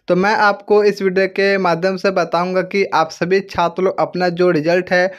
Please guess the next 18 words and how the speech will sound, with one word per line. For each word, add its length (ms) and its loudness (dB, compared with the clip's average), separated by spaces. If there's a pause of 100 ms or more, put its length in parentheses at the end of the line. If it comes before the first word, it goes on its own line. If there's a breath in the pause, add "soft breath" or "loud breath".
(220 loud breath)
वो 80 4
किस 260 -2
प्रकार 360 0
से 160 -2
चेक 300 -4
कर 140 0
सकते 340 -4
हैं, 300 0 (260 loud breath)
कहां 300 0
से 140 0
आपको 380 0
लिंक 340 -2
मिलेगा 500 2 (240 loud breath)
और 100 2
कैसे 440 0
आप 340 0
लोग 220 2
अपने 420 -2